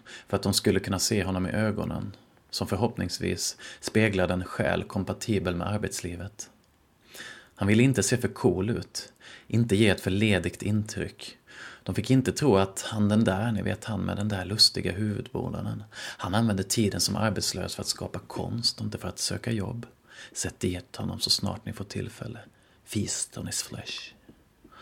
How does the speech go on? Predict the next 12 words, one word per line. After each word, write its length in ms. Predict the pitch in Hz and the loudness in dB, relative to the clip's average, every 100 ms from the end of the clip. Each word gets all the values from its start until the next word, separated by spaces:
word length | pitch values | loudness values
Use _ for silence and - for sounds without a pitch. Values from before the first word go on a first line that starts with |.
| - - - - | -20 -20 -20 -10
Konst 680 | - 98 92 - - - - - _ - - - - | -2 -2 0 -4 -4 -8 -14 -18 _ -20 -16 -8 4
var 100 | 107 | 6
inte 160 | 107 | 6
förbjudet 600 | 110 95 107 101 - 101 | 4 4 4 4 2 0
att 140 | 101 107 | 2 6
utföra 460 | 127 - 95 92 | 4 6 2 4
för 120 | 87 | 2
en 60 | 107 | 4
arbetslös 600 | 117 101 87 98 95 92 | 6 4 2 0 0 2
inskriven 560 | 107 110 107 90 90 90 | 2 2 0 0 0 0
på 80 | |
Arbetsförmedlingen. 920 | 98 101 90 - 95 92 92 92 95 | 0 0 0 -2 -2 -2 -4 -4 -8